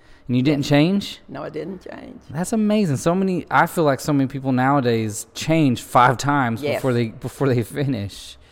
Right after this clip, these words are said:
Speaker 1: Um, okay, so you went through school. Um, was that easy? How, what was that like, being away from home?
Speaker 2: It was hard at first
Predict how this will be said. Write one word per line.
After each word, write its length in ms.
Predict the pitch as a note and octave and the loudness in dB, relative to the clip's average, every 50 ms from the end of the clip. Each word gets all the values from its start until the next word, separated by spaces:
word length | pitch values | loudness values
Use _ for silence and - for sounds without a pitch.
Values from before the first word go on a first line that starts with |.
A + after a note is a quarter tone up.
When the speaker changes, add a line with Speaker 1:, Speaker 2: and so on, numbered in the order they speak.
| - - - - - - - - - - _ - | -20 -20 -20 -20 -20 -20 -20 -20 -20 -20 _ 0
Speaker 1:
Um, 240 | C3+ C#3 C#3+ C#3+ D3 | 4 4 4 6 6
okay, 220 | E3 D3+ E3+ E3 C#3 | 6 6 6 6 6
so 340 | - - E3+ D#3 D3 D3 A2+ | 6 6 8 8 8 8 6
you 220 | - D3+ D3+ D3 | 4 2 2 4
went 180 | D3+ E3 D#3+ - | 4 4 4 4
through 120 | F3 E3 | 0 -2
school. 600 | - - - E3 E3 D#3+ D#3 D#3+ D#3+ C3+ - - - - - | -2 -2 0 2 4 4 4 4 4 2 0 -4 -10 -6 0
Um, 680 | C#3+ C#3 C3+ C3 C3 B2 A#2 A#2 A2+ A#2 A#2 A#2+ B2 - - - - - - - - | 2 4 4 4 4 4 2 2 2 0 -2 -4 -6 -10 -16 -20 -20 -20 -20 -20 -16
was 260 | C#4 G3+ C#3 C3+ A#2+ | -8 -2 -2 0 4
that 220 | C#3 C#3+ C3+ - | 4 2 2 2
easy? 320 | C3 C3 C3+ C#3 D3+ D#3 D3+ | 0 -2 -2 -2 -2 -2 0
How, 160 | D3 D3 C#3+ | 0 0 0
what 260 | C3 - C#3 D3+ C3+ | 0 0 -2 -2 0
was 140 | C#3 C3 A#2 | -2 -2 0
that 200 | C3 C3 B2 C3+ | 0 -2 0 0
like, 360 | C3 B2 A#2 A2+ - - - C3 | 0 0 0 -2 -6 -12 -4 -2
being 160 | C3+ C3+ B2+ | 0 0 2
away 160 | B2 B2 A#2+ | 2 0 0
from 180 | A2 - A#2 G2+ | -2 -4 -6 -6
home? 420 | A#2 B2 A#2 A2 G#2+ G#2+ G#2+ - - - - - - - - - - - - - - - _ _ _ _ - _ _ _ _ _ _ _ _ _ _ _ _ _ _ | -4 -2 -2 -2 -4 -6 -8 -10 -12 -18 -20 -20 -20 -20 -20 -20 -20 -20 -20 -20 -20 -20 _ _ _ _ -20 _ _ _ _ _ _ _ _ _ _ _ _ _ _
Speaker 2:
It 200 | B3 C#4 D#4 - | -6 -6 -6 -6
was 400 | A3+ A3 G#3 F#3+ F3 - - - - - - - | -4 -4 -4 -4 -4 -8 -14 -18 -20 -20 -20 -20
hard 720 | - - - - G#3+ G#3 G3+ G3 F#3 F#3 F3+ F#3 F3+ F#3+ - - | -20 -20 -16 -8 -4 -4 -2 0 0 -2 -2 -4 -6 -10 -8 -6
at 220 | D#3+ - - - - - - | -6 -8 -8 -10 -18 -12 -8
first 580 | F3 E3+ D3+ B2+ - D#3 - - - - - | -6 -4 -4 -4 -6 -8 -10 -14 -18 -20 -20